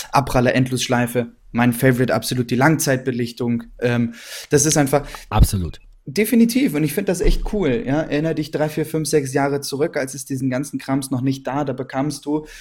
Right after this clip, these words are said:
Speaker 1: aus der Familie ein Foto mit, "Hey, schau mal, äh, unser kleines Kind fängt jetzt irgendwie an zu krabbeln." Ja, für mich sieht das aus wie ein Hund, der irgendwie auf der Fliesen sitzt, so. Äh, da passiert ja irgendwie gar nichts. Jetzt hast du ein Live-Foto und es bewegt sich zwei Sekunden. Das ist schon irgendwie extrem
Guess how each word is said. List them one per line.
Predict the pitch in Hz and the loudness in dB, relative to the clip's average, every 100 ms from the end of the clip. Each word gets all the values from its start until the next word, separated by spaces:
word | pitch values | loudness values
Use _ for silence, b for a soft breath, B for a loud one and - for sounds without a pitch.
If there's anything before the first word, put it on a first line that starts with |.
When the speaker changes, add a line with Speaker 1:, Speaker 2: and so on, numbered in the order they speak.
| B - | B -6
Speaker 1:
aus | 135 | 0
der | 143 | 0
Familie | 143 131 143 156 151 | 0 0 0 2 0
ein | 123 131 | 0 -2
Foto | 156 160 151 | -2 -2 0
mit, | 143 139 | 0 -2
"Hey, | 175 170 | 0 -2
schau | 160 156 160 | -2 -4 -4
mal, | 156 151 156 151 B B - | -2 0 0 -2 B B 0
äh, | 139 139 | 2 2
unser | 151 143 139 | 2 0 0
kleines | - 151 151 143 | 0 0 0 -2
Kind | 156 151 | -2 -2
fängt | 151 147 | -2 0
jetzt | 147 135 | 0 0
irgendwie | 139 135 | -2 -2
an | 113 135 | -2 -2
zu | 131 | -4
krabbeln." | 131 131 139 151 151 | -8 -4 0 2 2
Ja, | 127 120 | -2 -4
für | 131 | 0
mich | 131 135 | 0 0
sieht | 135 | -2
das | 131 120 | -2 -4
aus | - 135 123 | -2 -2 0
wie | |
ein | 123 131 | 0 2
Hund, | 147 139 | 0 0
der | 123 | 0
irgendwie | 131 131 | -2 -4
auf | 120 | -6
der | 120 | -10
Fliesen | - 135 151 | -10 -6 -2
sitzt, | 139 165 - - | 0 0 0 0
so. | 160 165 165 B 135 | 2 2 -2 B -2
Äh, | 127 120 | 0 2
da | 131 | 0
passiert | 131 - 139 | 0 0 0
ja | 151 | 0
irgendwie | 156 160 | 0 0
gar | 160 156 | 2 2
nichts. | 170 - B B | 2 -2 B B
Jetzt | 131 131 | -6 -2
hast | 160 156 | 0 2
du | |
ein | 135 | 0
Live-Foto | 123 127 135 160 156 156 | 2 0 0 -2 0 0
und | 147 | 0
es | 139 | 0
bewegt | 147 156 165 | 2 2 0
sich | 151 - | -4 -4
zwei | - 107 | -4 -4
Sekunden. | 107 - 123 120 | -6 -8 -8 -4
Das | 117 123 | -4 -4
ist | 156 | -4
schon | - 156 | -2 -2
irgendwie | 147 147 147 147 143 | 0 -2 -2 -6 -6
extrem | 127 - - 135 | -8 -8 -6 -6